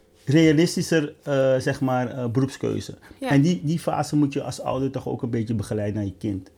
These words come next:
Speaker 2: Ja.
Speaker 1: Weet je? Dat vind ik, hoor.
Speaker 2: Maar je
Speaker 1: Of hoe
Speaker 2: gelo-
Speaker 1: kijk jij daar tegenaan dan?
Speaker 2: Ja, ik geloof wel dat het belangrijk is om je kinderen natuurlijk wel bewust te maken van het feit dat niet,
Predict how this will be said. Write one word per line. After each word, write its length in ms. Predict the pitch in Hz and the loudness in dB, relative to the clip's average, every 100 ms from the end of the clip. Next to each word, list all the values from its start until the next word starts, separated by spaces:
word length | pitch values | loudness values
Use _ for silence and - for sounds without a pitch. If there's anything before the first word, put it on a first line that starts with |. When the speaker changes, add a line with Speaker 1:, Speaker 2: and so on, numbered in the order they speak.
| - | -16
Speaker 2:
Ja. 260 | - 190 175 - | -10 -10 -10 -6
Speaker 1:
Weet 220 | 107 107 | -4 -2
je? 120 | 175 - _ - - | -4 -6 _ -14 -6
Dat 140 | 120 | -4
vind 180 | - 104 | -2 -2
ik, 140 | 107 | -4
hoor. 220 | 107 151 156 - - - _ - | -4 -8 -10 -18 -20 -20 _ -8
Speaker 2:
Maar 400 | 196 196 196 190 _ _ _ - | -2 0 0 -4 _ _ _ -8
je 60 | |
Speaker 1:
Of 40 | - | 0
hoe 100 | 117 | 2
Speaker 2:
gelo- 120 | 208 | 4
Speaker 1:
kijk 160 | 147 | 4
jij 120 | 147 143 | 6 2
daar 120 | 135 | 2
tegenaan 460 | 117 107 107 98 | 0 0 -2 -2
dan? 240 | 98 98 110 _ _ - | -2 -6 -10 _ _ -6
Speaker 2:
Ja, 120 | 214 | -4
ik 160 | 214 - | -2 -2
geloof 320 | 254 254 226 | 0 0 0
wel 180 | 240 254 | -2 -2
dat 100 | 262 | -2
het 160 | 226 | -2
belangrijk 480 | 202 220 240 247 233 | 0 0 0 -2 -2
is 140 | 233 | -4
om 80 | 226 | -4
je 120 | 214 | -4
kinderen 340 | 214 220 214 208 | -4 -6 -4 -6
natuurlijk 480 | 202 208 202 196 190 | -8 -8 -6 -6 -8
wel 380 | 185 185 185 | -6 -4 -4
bewust 380 | 175 165 175 175 | -6 -6 -6 -8
te 80 | 190 | -8
maken 300 | 175 170 - | -6 -8 -10
van 120 | 175 | -12
het 120 | 170 | -12
feit 220 | - 170 165 | -12 -12 -10
dat 180 | 160 | -8
niet, 260 | 165 170 | -6 -6